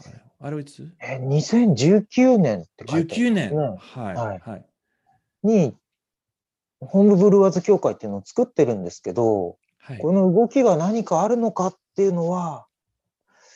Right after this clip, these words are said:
Speaker 2: ちょっとわからないですね。
Speaker 1: あ、なんか、その、動きはあまり、
Speaker 2: はい。
Speaker 1: あの、
Speaker 2: はい。
Speaker 1: 聞かないんですか？やっぱり。
Speaker 2: うん。はい。まあ、実際、あの、ホームブルーショッ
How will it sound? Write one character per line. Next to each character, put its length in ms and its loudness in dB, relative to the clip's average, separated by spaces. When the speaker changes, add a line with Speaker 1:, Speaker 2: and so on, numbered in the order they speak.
Speaker 2:
ち 60 -10
ょ 40 0
っ 20 0
と 120 0
わ 120 -2
か 140 0
ら 140 0
な 180 -10
い 60 -16
で 60 -20
す 160 -20
ね。 480 -8
Speaker 1:
あ、 160 -12
な 140 -10
ん 20 -20
か、 160 -10
そ 180 -12
の、 160 -10
動 240 -2
き 100 -4
は 60 -2
あ 20 -6
ま 80 -4
り、 60 -4
Speaker 2:
は 60 -8
い。 100 -20
Speaker 1:
あ 100 -14
の、 100 -10
Speaker 2:
は 120 -6
い。 40 -10
Speaker 1:
聞 40 -12
か 100 -8
な 100 -6
い 60 -4
ん 100 -8
で 80 -16
す 120 -20
か？ 100 -20
や 120 -20
っ 100 -20
ぱ 80 -10
り。 60 -8
Speaker 2:
う 80 -10
ん。 160 -16
は 160 -10
い。 100 -18
ま 140 0
あ、 60 0
実 340 -4
際、 500 2
あ 120 -8
の、 680 -8
ホ 220 2
ー 20 6
ム 140 6
ブ 140 4
ル 80 4
ー 80 2
シ 120 0
ョ 20 2
ッ 40 0